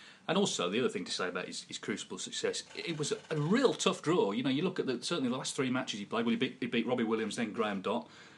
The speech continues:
but then he beat Ronnie O'Sullivan, Judd Trump and Shaun Murphy. I mean, that is, that is a seriously impressive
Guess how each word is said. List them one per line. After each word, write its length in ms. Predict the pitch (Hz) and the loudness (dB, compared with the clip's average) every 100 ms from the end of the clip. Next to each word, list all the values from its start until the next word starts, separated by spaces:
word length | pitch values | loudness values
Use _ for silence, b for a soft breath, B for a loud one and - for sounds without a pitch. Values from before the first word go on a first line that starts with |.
| B | B
but 100 | - | 0
then 120 | 147 | 2
he 80 | 139 | 2
beat 260 | 120 131 120 | 0 0 2
Ronnie 220 | 170 175 | 2 4
O'Sullivan, 640 | 151 - 127 110 101 120 - B B B | 4 4 4 2 0 -4 -6 B B B
Judd 240 | 156 156 | 2 2
Trump 340 | - 110 98 120 | 4 2 2 0
and 80 | 117 | -2
Shaun 280 | - 139 123 | 0 2 2
Murphy. 440 | 123 117 - - | 2 0 -4 -8
I 20 | 101 | -4
mean, 160 | 123 | -2
that 160 | 151 - | -2 -2
is, 280 | 110 - - | -4 -4 -2
that 120 | - | -2
is 120 | - | 0
a 40 | 120 | 2
seriously 460 | - 156 120 123 | 4 6 4 2
impressive 640 | 107 - 135 - 101 90 | 0 0 -2 -2 -4 -6